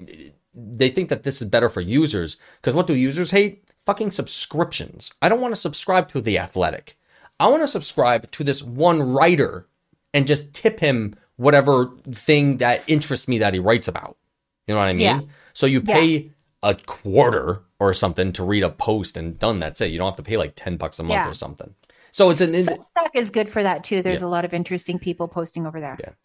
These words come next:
Speaker 1: Um, so, and an interesting thing is that the first time I saw a system like that <laughs> was on, was on webcam services.
Speaker 2: Oh.
Speaker 1: <laughs>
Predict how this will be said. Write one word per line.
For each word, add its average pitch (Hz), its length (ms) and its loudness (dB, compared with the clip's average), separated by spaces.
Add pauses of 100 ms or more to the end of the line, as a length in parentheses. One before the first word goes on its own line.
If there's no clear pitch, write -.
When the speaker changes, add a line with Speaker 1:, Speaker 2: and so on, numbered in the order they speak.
(160)
Speaker 1:
Um, 117 440 2 (220)
so, 139 280 6
and 143 120 4
an 139 100 4
interesting 151 480 2
thing 156 180 2
is 104 100 -2
that 110 180 2
the 107 80 -4
first 185 400 -4
time 165 260 -4
I 135 100 -4
saw 131 280 0
a 92 40 0
system 160 460 -4
like 175 220 -2
that 202 360 2 (520)
<laughs> - 280 -10 (2250)
was 151 180 4
on, 151 360 2 (560)
was 139 120 0
on 147 260 6
webcam 139 580 6
services. - 840 -2 (920)
Speaker 2:
Oh. 339 440 2 (120)
Speaker 1:
<laughs> - 80 -4